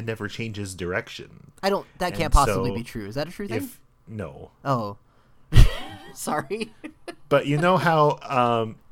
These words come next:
Speaker 1: our, hopefully our listeners remember that one episode of Batman the Animated Series where, uh, Batman, uh, discovers after a fight with the Mad Hatter that he's not Batman anymore. He's just Bruce Wayne, and Batman is some other guy.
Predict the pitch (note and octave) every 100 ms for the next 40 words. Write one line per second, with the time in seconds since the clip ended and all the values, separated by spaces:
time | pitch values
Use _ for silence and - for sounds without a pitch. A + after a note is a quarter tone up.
0 | - A2 A2 G2+ - G2+ - C#3+ D#3 B2+
1 | A2+ G#2 G2+ G#2 G#2+ F#2+ G2+ G2 F#2+ F#2+
2 | F#2 F#2+ A2+ A#2 A2+ - G#2+ G2 F2 G#2
3 | G#2 G2+ F#2 F#2+ F#2+ F#2+ F#2 F2 E2+ -
4 | F#2+ F#2+ G2 F#2+ - - _ - G2 F#2
5 | F2+ F2+ - _ _ _ G2+ F#2+ F#2 G#2+
6 | A2 G#2 G2 G2+ - _ - G2 F#2 F2+
7 | G2+ G#2 - C3 A#2 A#2+ A#2 G#2+ G#2 -
8 | G#2 - G#2 - F#2+ F#2 - F#2+ F#2+ F#2
9 | - F#2+ F2+ E2 E2+ - - - F#2+ G#2+
10 | - - - _ _ - - C#3 A#2+ G#2+
11 | G2+ A2 A2 F#2+ G#2+ G2 A#2+ A#2+ A#2+ A#2+
12 | B2 C3 C3+ A2+ F#2 F#2 G#2 F2 G#2 A2
13 | - F2+ F#2+ G2+ A#2 A2+ F2+ F2 G2 A2
14 | A2 G#2+ F#2 - G#2+ G#2 - G2 G#2 F#2+
15 | E2+ E2+ F2 F#2+ A2+ C#3